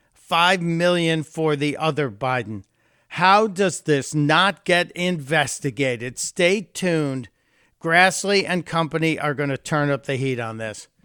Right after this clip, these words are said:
Uh, there's some good news. Our friends at uncovered D C dot com, Tracy Beans and uncovered D C dot com are reporting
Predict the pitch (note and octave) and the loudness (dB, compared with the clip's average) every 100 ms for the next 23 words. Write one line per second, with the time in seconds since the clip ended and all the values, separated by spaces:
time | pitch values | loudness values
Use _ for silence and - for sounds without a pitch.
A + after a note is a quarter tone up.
0 | _ _ _ _ - E3 F3+ G3+ G#3 G3 | _ _ _ _ -4 -2 0 0 0 4
1 | C4+ B3 G3+ G3+ F3 E3+ - F#3+ F#3 F#3 | 4 6 2 2 -2 -4 -2 -2 0 0
2 | F3 F3 F3+ D#3 D3+ D3+ - E3 D#3 D3 | 0 0 -2 -2 -2 -4 -2 0 2 2
3 | F3 E3 D3+ F3 D#3+ E3 C3+ D#3 D#3 D3 | 0 0 0 -2 -2 -4 -2 0 0 0
4 | C#3 D3 - C#3+ B2+ C#3+ C#3 - D#3 C#3 | -2 -2 -2 -4 -2 -4 -2 -2 0 0
5 | C#3 - D#3+ D#3 C#3+ C#3 - E3 D#3 D3 | -2 -2 0 0 0 -2 -2 0 0 0